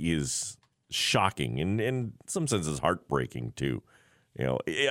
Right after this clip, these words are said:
I get, I get it. It's one year, but one year when you're, you know,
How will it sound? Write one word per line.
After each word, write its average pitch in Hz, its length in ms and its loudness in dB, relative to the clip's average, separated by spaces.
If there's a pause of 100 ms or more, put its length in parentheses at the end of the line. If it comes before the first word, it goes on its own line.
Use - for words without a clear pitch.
I 131 60 2
get, 135 400 0 (160)
I 156 120 4
get 156 320 4
it. 123 160 0
It's 110 220 2
one 110 420 4
year, 87 480 2 (420)
but 101 120 2
one 139 240 4
year 117 260 4
when 101 240 4
you're, 85 300 2 (100)
you 82 120 -2
know, 67 120 -4